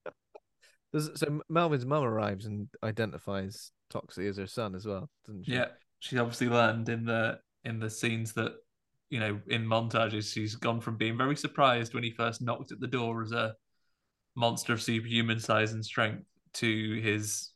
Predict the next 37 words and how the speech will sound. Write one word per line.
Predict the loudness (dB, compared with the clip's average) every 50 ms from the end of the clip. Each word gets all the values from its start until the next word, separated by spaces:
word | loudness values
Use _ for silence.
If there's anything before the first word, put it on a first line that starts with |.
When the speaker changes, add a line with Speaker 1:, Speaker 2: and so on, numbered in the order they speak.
| _
Speaker 2:
you | -10 -6
know, | -6 -6 -6
she's | -6 -4 -2 0
obviously | 0 0 0 -4 -8 -6
come | -4 -4 -4 -4 -6
to | -6
terms | -4 -2 -2 -2 -2 -4 -6
with | -6 -8
it | -8 -6
now. | -4 -2 -2 -2 -2 -4 -10 _ _ _ _ _ _ _ _ _ _ -4
Um, | 0 2 2 2 2 0 -4 -6 -6 -10
Speaker 1:
Yeah. | -16 -18 -20 _ _ _ _ _ _ -2
Speaker 2:
and | 0 2
we | 2 2
get | 2 2 2 2 2
a | 0
proper, | 2 0 0 0 2 4 6 8 8 8 6 4 2 -2 -10 _ _ _ _ _ _ _ _ _ _ _ -16
like, | -8 -2
an | 0
I | 2 2 2
Am | 2 0
Spartacus | 0 4 6 8 8 6 4 0 -4 -2 -4 -4 -2
moment, | -2 -4 -4 -4 -4 -4
I | -4 -4
guess, | 0 0 0 0 0 -2 -4 0
where | 4 6 8 8 8 6
they | 6 4 4 4
all | 4 4 2 2 0 2
kind | 4 4 4 4 2
of | 0
stand | 0 0 4 4 4 4 2 0
between | -2 -4 -4 -2 2 4 6 6 6 4 2 -2 -6 -8 _ _ _ _ _ _ _ _ _ _ 0
Toxie | 2 4 4 2 0 0 0 2 2
and | 2 2
the | 2
National | 2 2 2 0 -2 -4 -2 -2
Guard. | 2 2 2 2 2 0 -2 -4